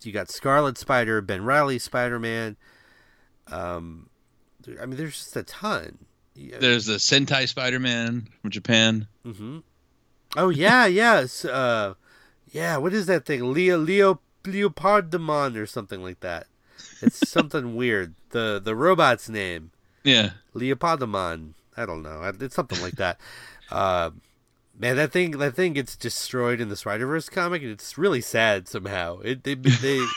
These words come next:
Speaker 2: <laughs>
Speaker 1: they make you care about that damn robot.
Speaker 2: Uh, the Iron Giant?
Speaker 1: Yeah, it's, it's rough, man.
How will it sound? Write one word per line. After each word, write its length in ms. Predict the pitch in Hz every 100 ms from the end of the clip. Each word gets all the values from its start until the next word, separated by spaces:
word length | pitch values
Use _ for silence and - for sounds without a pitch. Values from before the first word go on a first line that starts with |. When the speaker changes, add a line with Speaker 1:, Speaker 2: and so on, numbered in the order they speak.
| - -
Speaker 2:
<laughs> 320 | - 143 -
Speaker 1:
they 140 | - -
make 180 | 202 -
you 60 |
care 220 | - 165
about 200 | 156 123
that 160 | 104 98
damn 300 | 98 113 101
robot. 420 | 101 123 98 87
Speaker 2:
Uh, 300 | - 120 123
the 80 | 120
Iron 380 | 123 123 143 156
Giant? 440 | 139 143 170 185 - _ 156 - _ -
Speaker 1:
Yeah, 240 | 107 98
it's, 300 | 107 - -
it's 260 | 127 - -
rough, 340 | 90 117 -
man. 400 | 87 82 87 95